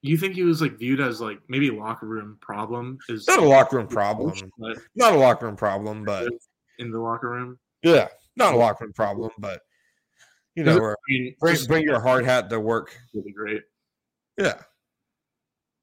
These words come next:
Speaker 1: Right. Yeah, I can see that. I, it's tough to judge because, like, Peterson and Baalke just went two different ways with it. Baalke seemed pretty, like,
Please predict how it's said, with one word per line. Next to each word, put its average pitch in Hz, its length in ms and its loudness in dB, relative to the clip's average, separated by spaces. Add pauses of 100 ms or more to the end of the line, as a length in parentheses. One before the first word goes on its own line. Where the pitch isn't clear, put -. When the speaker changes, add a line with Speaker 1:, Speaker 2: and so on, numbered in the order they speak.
(220)
Speaker 1:
Right. 78 140 -16 (1200)
Yeah, 104 60 -8
I - 20 -8
can 98 80 -12
see 104 140 -10
that. 95 140 -8
I, 131 220 2
it's 123 200 -6
tough 175 260 2
to 135 80 -2
judge 127 340 -2
because, 107 480 -10
like, 101 320 -10 (460)
Peterson 113 360 -4
and 104 140 -12
Baalke 101 320 -6
just - 180 -14
went 104 140 -10
two 107 140 -4
different 101 260 -8
ways 95 260 -6
with 101 200 -10
it. 101 120 -10
Baalke 117 300 -4
seemed 110 240 -10
pretty, 107 300 -4
like, 98 240 -10